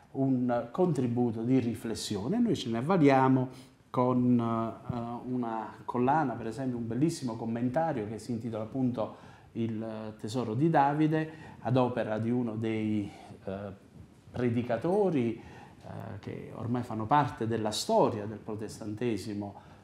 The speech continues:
europeo, e parlo di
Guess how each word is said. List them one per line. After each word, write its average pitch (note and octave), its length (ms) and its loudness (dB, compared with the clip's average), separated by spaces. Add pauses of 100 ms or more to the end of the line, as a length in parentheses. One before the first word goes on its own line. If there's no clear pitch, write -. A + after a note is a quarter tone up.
(140)
europeo, A2 1000 -2
e A#2 80 -12
parlo A#2 440 0
di A#2 720 -2